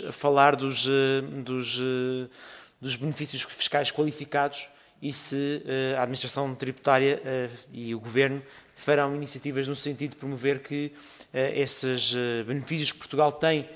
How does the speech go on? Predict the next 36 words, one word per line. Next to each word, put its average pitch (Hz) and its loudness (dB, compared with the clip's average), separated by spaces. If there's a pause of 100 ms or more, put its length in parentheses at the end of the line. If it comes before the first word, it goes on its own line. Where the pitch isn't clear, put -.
em 175 0
várias 156 8
áreas 147 2 (180)
a 160 -2
promover 156 2
a 156 4
competitividade 151 0
das 147 -2
nossas 127 -8
empresas 143 0 (380)
podem 151 6
vir 143 4
a 143 6
ser 147 -2
qualificados 143 2
nesse 143 -4
sentido. 165 -4 (420)
E 160 -4
já 156 6
agora, 160 6 (280)
se - 2
este 160 8
esforço 156 2
da 143 -2
Convenção 147 2
Quadro 160 8 (420)
vai, 160 8
eh, 143 2
abranger 147 6
este, 147 2 (300)
este - 0
tipo - -6
de, 123 -2 (420)
de 131 -6
consideração, 151 0
eh, 139 -4